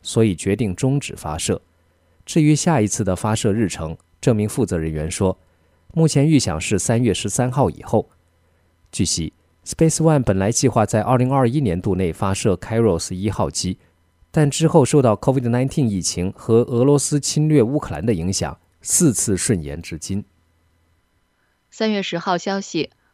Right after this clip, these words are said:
Speaker 2: 微软正式公告将在三月二十二号举办新产品发布会，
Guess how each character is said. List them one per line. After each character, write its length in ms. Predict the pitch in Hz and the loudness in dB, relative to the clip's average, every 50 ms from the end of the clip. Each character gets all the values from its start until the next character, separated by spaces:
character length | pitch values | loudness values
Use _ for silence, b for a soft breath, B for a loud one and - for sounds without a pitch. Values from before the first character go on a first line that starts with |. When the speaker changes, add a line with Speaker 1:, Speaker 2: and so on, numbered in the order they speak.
| _ | _
Speaker 2:
微 140 | _ 247 269 | _ 0 2
软 260 | 262 240 190 170 165 | 4 4 4 2 2
正 160 | 175 254 247 233 | 0 -2 -2 -2
式 140 | - 208 | -2 -4
公 200 | 180 - 214 220 | -4 -2 -4 -2
告 240 | 220 - 220 185 - - | -2 0 0 0 0 -2
将 180 | - - 190 185 | -6 -8 -8 -6
在 280 | 180 180 165 160 156 160 | -4 -2 -2 -2 -2 -4
三 180 | - 214 208 | -4 -4 -4
月 100 | 214 208 | -2 -2
二 140 | 190 202 208 | -2 -4 -4
十 120 | - - | -2 -2
二 180 | 208 233 214 175 | -2 -2 -2 -4
号 280 | - - 165 147 - - - | -2 -2 -2 -2 -2 -4 -8
举 160 | - - 147 | -8 -8 -4
办 300 | 143 165 165 160 151 175 | -2 0 0 0 -2 -6
新 180 | - - 226 226 | -6 -6 -4 -4
产 220 | - 202 170 185 | -4 -6 -8 -6
品 180 | - 185 151 262 | -6 -6 -6 -4
发 160 | - 185 180 | -4 -4 -4
布 160 | 180 214 202 | -2 -2 -4
会， 300 | 202 - 233 208 - b | 0 2 2 2 2 b